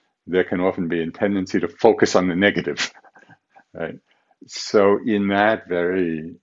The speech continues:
uh, you know, tender space,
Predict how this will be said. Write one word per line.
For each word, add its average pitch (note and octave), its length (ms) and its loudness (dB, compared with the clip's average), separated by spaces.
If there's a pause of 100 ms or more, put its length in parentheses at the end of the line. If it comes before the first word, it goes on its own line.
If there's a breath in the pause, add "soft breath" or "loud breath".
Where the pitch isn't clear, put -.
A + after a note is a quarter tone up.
(140)
uh, - 240 -18 (1120)
you A2 60 -8
know, D2+ 200 -12
tender G2+ 460 -4
space, - 680 -6